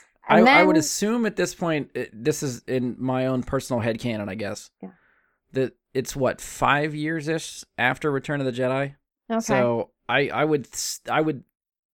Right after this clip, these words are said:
Speaker 1: think Luke is starting to lay the groundwork for that, whether it's just, like, going to find students, or if he's picking a place to start the temple, so then when he gathers students, he has a place to put them.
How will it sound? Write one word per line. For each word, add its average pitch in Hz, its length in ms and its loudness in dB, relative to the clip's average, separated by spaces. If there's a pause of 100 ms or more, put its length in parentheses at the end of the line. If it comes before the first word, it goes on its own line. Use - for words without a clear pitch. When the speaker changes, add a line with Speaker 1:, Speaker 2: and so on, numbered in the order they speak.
(120)
Speaker 1:
think 190 360 -6
Luke 160 280 0
is 139 80 -4
starting 143 300 -2
to 127 100 -8
lay 131 120 2
the 117 80 -4
groundwork 113 480 -6
for 104 120 -8
that, - 240 -8
whether 139 240 0
it's 127 120 -6
just, 131 260 -4
like, 113 340 -4
going 135 260 -4
to 131 120 -8
find 104 300 -6
students, 190 640 -4 (600)
or 127 460 2
if 117 200 -4
he's 117 460 -6 (560)
picking 170 280 0
a 143 60 -2
place - 540 -2 (100)
to 120 320 -4
start 151 340 -2
the 147 80 -4
temple, 135 360 -6
so - 120 -10
then 123 140 -2
when 117 80 -4
he 113 80 -6
gathers 123 400 -2
students, 123 380 -8
he 123 80 -6
has 110 160 -2
a 98 40 -14
place 107 260 -8
to - 100 -20
put - 320 -2
them. 160 320 -2